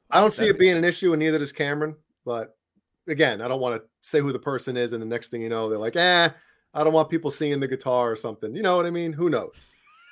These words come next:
Speaker 1: So.
Speaker 2: Yeah.
Speaker 1: Don't
Speaker 2: Yeah,
Speaker 1: make
Speaker 2: it's,
Speaker 1: promises
Speaker 2: it,
Speaker 1: your ass can't keep, right? Isn't that what they
Speaker 2: it's
Speaker 1: say?
Speaker 2: always, it's
Speaker 1: Yeah.
Speaker 2: always, yeah.
Speaker 1: Yeah.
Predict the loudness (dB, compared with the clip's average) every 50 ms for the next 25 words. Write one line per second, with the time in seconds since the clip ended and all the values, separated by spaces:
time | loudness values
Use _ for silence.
0 | -20 -20 -20 -20 -20 -20 -10 -10 -10 -10 -10 -14 -18 -10 -6 -6 -6 -6 -6 -6
1 | -8 -8 -8 _ _ -20 -20 _ _ _ _ _ _ _ _ _ _ -20 -20 -20
2 | _ _ _ _ _ -8 -6 -6 -6 -6 -8 -12 _ _ _ _ _ _ _ _
3 | _ _ _ _ -2 2 4 4 6 4 4 0 0 2 4 4 4 4 2 0
4 | -2 -4 -4 -4 -4 -4 -2 0 2 2 2 0 0 -4 -6 -4 -4 -4 -6 -6
5 | -6 -4 -4 -4 -6 -8 _ -6 -2 -2 -2 -2 -4 -6 -8 -8 -6 -6 -6 -6
6 | 0 4 4 6 6 6 4 4 2 2 0 -4 -8 -14 -18 -16 -14 -12 -12 -8
7 | -6 -6 -4 -2 -2 -2 -2 -2 -4 -4 -8 -12 -18 -20 _ _ _ _ _ -18
8 | -16 -14 -12 -12 -14